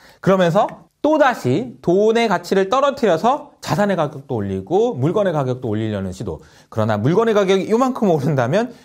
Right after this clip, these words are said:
자산의 가격은 이만큼 올라가는 그런 효과가 나타날 가능성이 있다라는 거죠. 자, 여기까지 예, 내용을 들으시면은, 아, 이런 생각을 하실 수 있어요. "아, 또 시작이야, 또 시작. 아, 또 돈 풀어?" 이런 생각을 하실 수도 있지만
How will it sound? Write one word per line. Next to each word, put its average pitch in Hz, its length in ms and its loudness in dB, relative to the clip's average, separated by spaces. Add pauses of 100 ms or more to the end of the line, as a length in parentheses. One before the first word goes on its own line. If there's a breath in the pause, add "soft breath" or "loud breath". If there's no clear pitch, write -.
(120 loud breath)
자산의 143 320 0
가격은 123 380 0
이만큼 269 500 2
올라가는 117 540 -2 (220 soft breath)
그런 175 200 0
효과가 190 480 -2 (160 loud breath)
나타날 311 380 -4
가능성이 208 420 -2
있다라는 110 800 -2
거죠. 98 520 -6
자, 202 140 2
여기까지 262 480 2
예, 190 100 4
내용을 196 320 2
들으시면은, 160 680 0
아, 135 180 0
이런 147 160 0
생각을 156 240 0
하실 170 220 -6
수 - 140 -14
있어요. 95 160 -8
"아, 110 40 -8 (380 loud breath)
또 233 140 -4
시작이야, 185 340 -6
또 208 160 -6
시작. - 160 -18 (500 soft breath)
아, 247 160 0
또 294 120 0
돈 277 140 2
풀어?" 320 360 0 (280 loud breath)
이런 151 220 0
생각을 165 300 0
하실 208 260 -4
수도 - 200 -10
있지만 104 520 -4